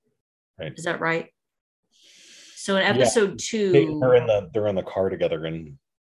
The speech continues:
Speaker 1: she's
Speaker 2: it's
Speaker 1: like,
Speaker 2: my
Speaker 1: "Oh."
Speaker 2: favorite scene of the series. It's like, I d-, it, it sticks out in my mind so
Speaker 1: Magical.
Speaker 2: much every time
Speaker 1: It's so magical.
Speaker 2: I think about this show. Um,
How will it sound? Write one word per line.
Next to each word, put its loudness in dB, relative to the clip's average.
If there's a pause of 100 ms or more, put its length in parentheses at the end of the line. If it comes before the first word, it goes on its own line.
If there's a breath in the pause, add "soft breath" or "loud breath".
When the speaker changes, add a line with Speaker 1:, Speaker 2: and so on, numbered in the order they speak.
(140)
Speaker 1:
she's -2
Speaker 2:
it's 2
Speaker 1:
like, 0
Speaker 2:
my 4
Speaker 1:
"Oh." -2
Speaker 2:
favorite 0
scene -4
of -6
the -14
series. -8
It's -4
like, -4
I -2
d-, -8
it, -4 (100)
it -6
sticks -8
out 0
in -4
my -2
mind -4
so -4
Speaker 1:
Magical. 0
Speaker 2:
much -6
every -4
time -6 (420)
Speaker 1:
It's -14
so -4
magical. -4
Speaker 2:
I -2
think 0
about -2
this -6
show. -10 (1300)
Um, -4